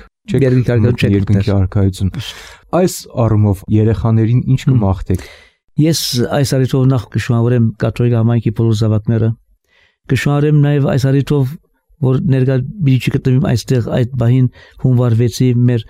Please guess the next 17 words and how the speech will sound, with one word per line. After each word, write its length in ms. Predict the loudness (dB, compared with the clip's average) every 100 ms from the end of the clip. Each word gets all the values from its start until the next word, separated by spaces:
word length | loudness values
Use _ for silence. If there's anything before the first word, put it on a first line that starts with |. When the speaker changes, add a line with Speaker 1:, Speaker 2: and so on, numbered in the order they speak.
| -18 -20
Speaker 2:
սիրելի 440 | -8 -2 2 2 2 0 _
հայաստանյան 500 | -2 -2 0 -2 0
առաքելական 560 | -2 0 0 0 0
եկեղեցվո 460 | 2 2 0 0 -4 -2
բոլոր 420 | 0 2 0 -2
եկեղեցվո 720 | -6 -4 0 0 -2 -2 -2 -2 _ -20 _ -6
համայնքի 540 | 0 2 2 2 0
զավակները, 560 | 0 0 0 0 0 0 -2 _ _ _ -4
բոլոր 300 | 0 2 2
զավակները, 680 | 2 2 2 0 0 0 -2 0
մեր 280 | 2 2 2
հայ, 220 | 2 0 0 -6 _ _ -4
հայ 280 | 0 2 2
ազգի 340 | 0 0 2
զավակները 600 | 2 2 0 0 0 0 -4
կուզեմ 300 | -4 0 0
շնորհավորել 500 | 0 0 0 0 0